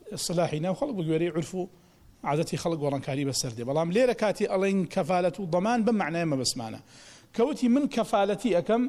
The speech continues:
یعنی چی؟ یعنی، بۆ نمونە، ئەم دوو ملیۆنەی بۆ شەش مانگ بردووە. لەسەر شەشەم مانگ ئەگەر نەیدایەوە، من کەفالەتی ئەکەم کابرا،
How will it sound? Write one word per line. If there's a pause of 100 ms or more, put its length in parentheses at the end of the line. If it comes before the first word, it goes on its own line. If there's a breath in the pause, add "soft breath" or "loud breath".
یعنی
چی؟ (920 soft breath)
یعنی، (160)
بۆ (140)
نمونە، (140)
ئەم (100)
دوو
ملیۆنەی
بۆ
شەش
مانگ
بردووە.
لەسەر
شەشەم (100)
مانگ (420 loud breath)
ئەگەر (100)
نەیدایەوە، (100)
من
کەفالەتی
ئەکەم
کابرا،